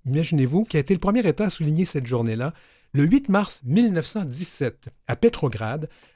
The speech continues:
ont eu lieu des manifestations d'ouvrières que les bolcheviks désignent comme le premier jour de la révolution russe. Des femmes ouvrières et épouses de soldats ont réclamé du pain pour leurs enfants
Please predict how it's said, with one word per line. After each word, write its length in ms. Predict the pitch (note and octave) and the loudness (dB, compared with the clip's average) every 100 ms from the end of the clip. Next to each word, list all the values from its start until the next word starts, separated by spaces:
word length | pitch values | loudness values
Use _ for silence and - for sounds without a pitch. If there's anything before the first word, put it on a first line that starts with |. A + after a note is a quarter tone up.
| - | 0
ont 160 | D3+ E3+ | 4 6
eu 60 | |
lieu 260 | F3+ G#3 A#3+ | 6 4 4
des 140 | C#3+ | 4
manifestations 840 | C#3+ F#3 E3+ D3 - C3 - G#3 F#3 | 4 2 2 -2 0 -2 0 0 2
d'ouvrières 760 | D3 G#3 D3+ C3 B2 D#3+ F#3 | 2 2 2 2 0 0 -2
que 80 | D3+ | 0
les 140 | C#3 | 2
bolcheviks 680 | C3 G3+ G3 - B2 E3+ C3 | 4 2 2 0 0 0 0
désignent 540 | A2 E3+ A#2 A#2 C3+ C3 | 2 2 2 -2 -2 -2
comme 320 | C#3+ C3+ D3+ | 0 0 -4
le 180 | - B2+ | -2 -2
premier 380 | B2+ - G3 B2+ | 4 4 4 0
jour 240 | A#2+ E3+ | -2 -2
de 80 | C3 | -2
la 120 | A2 | -6
révolution 600 | G2+ E3 C#3+ A#2 G#2+ B2+ G#2 | -8 -8 -8 -10 -10 -8 -6
russe. 400 | A#2 A2+ - A#2+ - _ _ - | -4 -6 -6 -12 -12 _ _ -4
Des 140 | A#2+ | -4
femmes 320 | - B2+ A2+ - | -2 -2 -2 0
ouvrières 640 | G#3 G3 F3+ E3 F3 F3 | 2 4 2 2 2 0
et 180 | B2 A#2 | -2 -4
épouses 540 | - F3 G#3 G#3 G3 C3+ | -4 -4 0 0 2 2
de 300 | A#2+ A#2 C3 | 0 2 0
soldats 520 | - G3 D#3 C3+ D3 - - _ - | 2 0 0 0 -4 -8 -20 _ 0
ont 160 | D#3+ | 2
réclamé 720 | C#3 A#3 - F3 B2 G#2+ A#2 _ - | 4 0 0 0 0 0 -4 _ -8
du 160 | C3 G3 | -4 0
pain 240 | F#3+ E3 | 2 0
pour 160 | - A2 | -2 -6
leurs 220 | G#2 G#2+ | -6 -6
enfants 340 | G2+ - B2 | -8 -6 -8